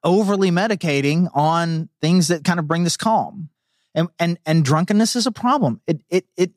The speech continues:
it, it is a, it is a cause of abuse, is a cause of, of fatal accidents. I mean, there's lots of problems that come from it.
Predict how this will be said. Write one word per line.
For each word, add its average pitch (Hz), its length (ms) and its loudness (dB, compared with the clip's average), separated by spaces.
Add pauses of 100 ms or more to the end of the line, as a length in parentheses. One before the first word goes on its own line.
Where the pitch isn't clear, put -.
it, 180 220 -2
it 170 140 0
is 175 120 0
a, 180 120 -2
it 156 100 2
is 160 120 0
a - 20 -6
cause 170 240 0
of 160 80 0
abuse, 147 460 2
is 113 120 -6
a 131 80 -2
cause 156 340 0
of, 147 280 -4
of 131 120 -2
fatal 156 380 0
accidents. 190 580 -4
I 147 100 0
mean, 151 140 4
there's 160 200 2
lots 135 360 0
of 202 140 -8
problems 113 420 0
that - 120 -6
come 120 180 2
from 117 260 -4
it. - 100 -10